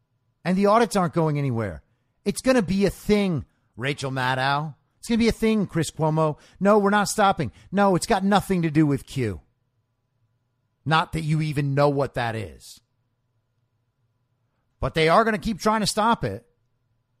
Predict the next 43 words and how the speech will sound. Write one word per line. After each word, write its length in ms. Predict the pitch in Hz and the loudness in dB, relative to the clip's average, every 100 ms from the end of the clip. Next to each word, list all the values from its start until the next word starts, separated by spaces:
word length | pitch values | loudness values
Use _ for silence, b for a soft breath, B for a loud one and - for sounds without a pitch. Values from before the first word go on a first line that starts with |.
| _ _ _ _ _ - | _ _ _ _ _ -6
You 120 | 156 | 0
know, 80 | 175 | 0
we've, 300 | 170 170 - 160 | 0 -4 -10 -8
we've 240 | 151 170 | -4 -2
talked 220 | - 202 208 | 2 2 2
about, 360 | 196 185 165 | 0 0 0
uh, 360 | 156 147 131 123 | 0 0 0 -2
Black 320 | 117 165 165 | 0 0 2
Lives 200 | 180 139 | 0 0
Matter 220 | 165 165 | -2 -2
Antifa 560 | 160 139 - 180 214 202 | -2 -4 -6 -6 -6 -6
collecting 540 | 147 143 147 185 175 | -4 -4 -4 -4 -4
down 200 | 160 156 | -2 -2
in 60 | 151 | -2
Arizona 480 | 147 143 120 160 175 - _ _ _ _ _ - | -2 -2 -2 -4 -6 -12 _ _ _ _ _ -14
to 100 | 147 | -4
try 220 | 170 165 | 0 0
to 80 | 151 | 0
threaten 320 | 156 156 147 | -4 -4 -4
this 160 | 139 | -6
audit. 360 | 113 127 190 214 _ _ _ _ _ _ _ _ _ _ _ - | -6 -4 -6 -8 _ _ _ _ _ _ _ _ _ _ _ -6
Well, 120 | 147 | -2
what 120 | 160 | 2
I've 140 | 175 240 | 0 0
been 160 | 240 | -2
thinking 260 | 147 165 135 | -2 -4 -4
about, 260 | 135 139 135 | -2 -2 -2
what 100 | 139 | -2
I'm 160 | 196 | -2
most 320 | 170 147 123 | -2 -2 -4
worried 240 | 113 123 117 | -4 -4 -4
about, 480 | 101 113 123 147 _ _ _ _ _ - | -6 -4 -4 -6 _ _ _ _ _ -8
is 140 | 156 | -4
the 100 | 151 | -4
part 280 | 160 208 240 | -2 -2 -2
of 100 | 214 | -4
the 160 | 165 165 | -6 -4
audit 440 | 156 196 135 107 | -2 -2 -6 -8
they 200 | 127 170 | -6 -4
are 120 | 170 | -4
going 340 | 127 151 147 139 | -2 -4 -4 -8
to 140 | 139 | -10
threaten 560 | 123 135 170 131 95 85 | -12 -8 -8 -6 -12 -12